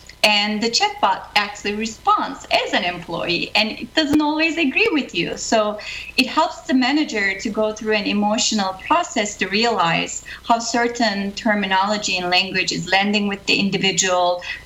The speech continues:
and also help them prepare for, you know, better and worse scenarios so they can have a more productive and effective conversation with the employee when they're actually in front of the employee.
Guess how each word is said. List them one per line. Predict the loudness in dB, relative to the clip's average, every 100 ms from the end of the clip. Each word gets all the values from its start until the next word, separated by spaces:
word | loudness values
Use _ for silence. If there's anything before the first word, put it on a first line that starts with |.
| -4 0
and | 2 2 2
also | 0 2 0
help | 2 0 0
them | -4 -4
prepare | -4 -2 2 2 2 -2 -2
for, | 0 2 0 -6 -14 -8 -2
you | 0
know, | -2 -6 -14 -2
better | 0 2 2 0
and | -4 -2
worse | -2 -2 -6
scenarios | 0 2 2 0 -2 -4 -4
so | 0
they | 0 0
can | 0 0
have | 0 2 2 0
a | -2
more | 0 0
productive | -2 0 0 0 -2 0
and | 0
effective | 0 -2 0 -2 0
conversation | -2 0 0 0 0 0 0
with | 0
the | 2
employee | 2 0 0 2 4
when | 2 2
they're | 2 0
actually | -2 0 -2 0
in | -2
front | -2 -2 0
of | -2 0
the | 0
employee. | 0 0 -2 0 0 -4